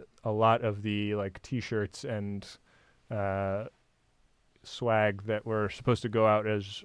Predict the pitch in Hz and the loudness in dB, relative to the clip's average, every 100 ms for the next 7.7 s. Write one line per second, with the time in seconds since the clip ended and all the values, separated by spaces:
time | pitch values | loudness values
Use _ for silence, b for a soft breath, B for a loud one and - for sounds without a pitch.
0 | 139 110 98 104 104 117 117 107 101 - | -6 -6 -4 -4 -2 2 4 4 2 -6
1 | - - _ _ _ - 110 107 110 107 | -20 -20 _ _ _ -8 -4 0 2 2
2 | 104 110 117 104 98 - 113 147 - _ | 0 -2 -2 -4 -4 -2 0 0 -6 _
3 | b b b b b - 113 104 98 101 | b b b b b -4 2 2 2 -4
4 | 107 B B _ _ _ _ _ - - | -6 B B _ _ _ _ _ -12 -2
5 | 135 143 180 156 _ 147 165 123 117 160 | 0 0 -2 -4 _ 2 6 6 4 2
6 | 139 - _ _ _ b b _ 131 - | 2 0 _ _ _ b b _ -6 4
7 | 165 175 156 135 123 110 | 4 4 4 6 6 4